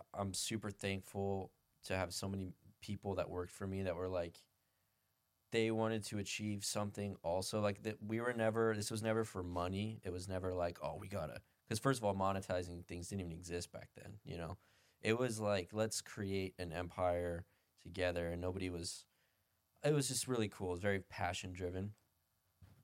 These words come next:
Um, but I th-, I really feel like a huge reason why my channel,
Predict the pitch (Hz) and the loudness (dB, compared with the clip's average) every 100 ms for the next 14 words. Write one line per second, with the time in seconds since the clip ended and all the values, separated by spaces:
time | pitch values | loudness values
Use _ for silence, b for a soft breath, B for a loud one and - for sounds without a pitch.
0 | - 98 95 92 - 107 98 95 104 - | 0 4 4 0 -2 2 4 4 2 0
1 | - 101 95 - 127 151 127 131 127 104 | 4 4 2 -4 0 0 0 0 2 2
2 | 98 101 98 - 135 120 113 113 107 101 | 2 -2 -4 -4 -4 -4 -4 -4 -2 0
3 | 95 92 90 101 98 92 90 | 2 2 -2 0 0 0 -4